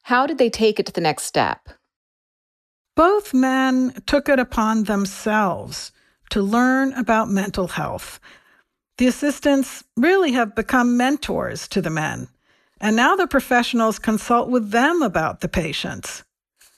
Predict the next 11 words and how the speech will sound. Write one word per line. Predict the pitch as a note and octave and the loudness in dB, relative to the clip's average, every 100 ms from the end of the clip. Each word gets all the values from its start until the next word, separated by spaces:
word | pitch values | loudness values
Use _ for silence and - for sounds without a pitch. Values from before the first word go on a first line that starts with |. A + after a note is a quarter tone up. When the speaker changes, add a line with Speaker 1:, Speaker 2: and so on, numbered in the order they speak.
| _ _ _ - | _ _ _ -10
Speaker 2:
Of | A#3 | -2
course, | C4+ C4+ - - - | 2 2 0 -16 -6
all | G3+ B3+ | 2 4
of | C#4+ C4 | 4 2
this | C4+ - | -2 -2
took | - B3+ - A3 | 0 0 0 0
a | G#3+ | 0
whole | G3+ B3 C4+ C#4 C#4 | 2 2 2 2 -2
lot | A3+ G#3+ G#3 | 2 2 2
of | G#3 | 0
support | - G3 - F3+ D#3+ - | -4 -4 0 0 0 -8